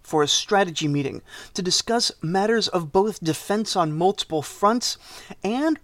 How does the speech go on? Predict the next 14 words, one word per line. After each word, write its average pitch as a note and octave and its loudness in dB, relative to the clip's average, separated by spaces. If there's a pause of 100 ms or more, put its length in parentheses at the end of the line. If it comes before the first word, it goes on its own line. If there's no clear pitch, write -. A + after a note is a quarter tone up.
(140)
relating B3+ 0
to D#4+ 0
certain G#3+ 0
family C4 0
issues - -2 (300)
that E3 0
had E3+ -2
begun E3+ -2
to G#3+ -6
crop - 0
up. - 2 (920)
This D3+ -4
meeting, F#3+ 4
however, E3 4